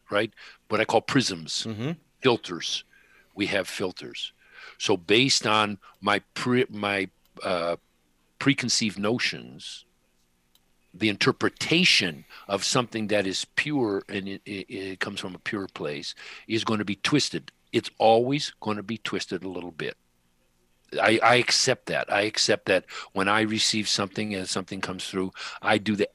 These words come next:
Speaker 1: absolute best I can to make it as pure and as unsullied by my own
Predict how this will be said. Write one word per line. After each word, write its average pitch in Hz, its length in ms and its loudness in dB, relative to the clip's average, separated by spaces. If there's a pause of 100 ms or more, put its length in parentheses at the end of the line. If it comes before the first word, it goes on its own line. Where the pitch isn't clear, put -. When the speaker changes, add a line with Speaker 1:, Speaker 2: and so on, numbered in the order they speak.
Speaker 1:
absolute 143 840 0
best 120 300 0
I 107 140 0
can 113 500 -4 (380)
to 107 100 -2
make 104 280 2
it 101 100 2
as 95 340 -2 (200)
pure 113 360 2
and 101 220 0
as 92 200 -2
unsullied 101 800 2
by 95 160 0
my 95 280 -2
own 101 480 -4